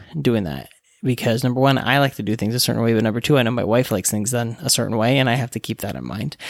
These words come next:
Um, but when it comes down to it, I think looking at these two weeks and being that specific person strictly at home doing everything is a big eye-opener for me on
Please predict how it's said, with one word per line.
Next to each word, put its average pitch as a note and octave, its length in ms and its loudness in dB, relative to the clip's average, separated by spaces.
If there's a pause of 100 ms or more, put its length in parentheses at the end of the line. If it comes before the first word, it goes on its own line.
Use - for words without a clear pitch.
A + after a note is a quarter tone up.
(300)
Um, - 600 -2 (680)
but D3+ 160 2
when D#3+ 160 4
it D3+ 80 2
comes E4+ 240 0
down C#3 300 2
to A#2 240 0
it, - 320 -4 (380)
I C#3 60 2
think - 520 0
looking D#3 420 2
at B2 120 2
these A#2+ 180 0
two A#2+ 200 0
weeks C3 460 0
and A2+ 420 -2 (1040)
being C#3 380 6
that A#2+ 300 0 (500)
specific - 540 2
person B2+ 260 0
strictly A#2+ 340 0
at G#2+ 100 -2
home B2 260 2
doing G#2+ 280 -2
everything A#2 640 -4 (460)
is C3 260 2
a C3+ 180 0
big C#3 400 2
eye-opener A#2+ 600 2
for D#3 160 -4
me A#2 400 -2 (220)
on A#2 560 -4